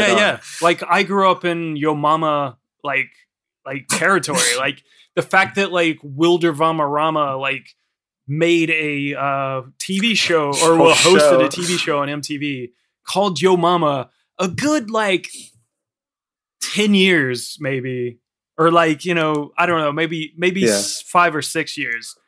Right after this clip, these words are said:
Speaker 1: um, after Yo Mama jokes were really, like, like, a thing.
Speaker 2: Yeah, yeah.
Speaker 1: Like, is
Speaker 2: There's always, it's always
Speaker 1: hilarious.
Speaker 2: late.
Speaker 1: Like,
Speaker 2: Yeah.
Speaker 1: absolutely hilarious. I was a kid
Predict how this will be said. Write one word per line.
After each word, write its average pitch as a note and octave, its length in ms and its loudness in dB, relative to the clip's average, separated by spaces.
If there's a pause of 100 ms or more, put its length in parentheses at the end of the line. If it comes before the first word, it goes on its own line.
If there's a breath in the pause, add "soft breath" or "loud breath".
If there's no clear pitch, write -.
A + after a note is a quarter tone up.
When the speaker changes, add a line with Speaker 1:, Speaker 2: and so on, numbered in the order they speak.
(400)
Speaker 1:
um, B2+ 480 -6
after D3 680 -2
Yo C#3+ 220 -6
Mama D3+ 260 -2
jokes C3+ 480 -8
were C3+ 140 -4
really, C#3 560 -6
like, B2 320 -6 (640)
like, - 180 -20
a B2 140 -6
thing. C#3 440 -6
Speaker 2:
Yeah, A#2 280 4
yeah. G2+ 260 0 (180)
Speaker 1:
Like, C#3+ 380 -2
is D#3+ 240 0
Speaker 2:
There's B2+ 160 4
always, C3+ 220 4
it's D#3 80 2
always B2+ 160 4
Speaker 1:
hilarious. A#2 280 4
Speaker 2:
late. D#2+ 80 -20 (680 loud breath)
Speaker 1:
Like, C3+ 300 -8
Speaker 2:
Yeah. E3 80 -2
Speaker 1:
absolutely D#3+ 480 -4
hilarious. B2+ 640 -4 (280)
I F#3 80 2
was G#3 180 -2
a F3+ 60 -8
kid D#3+ 380 -4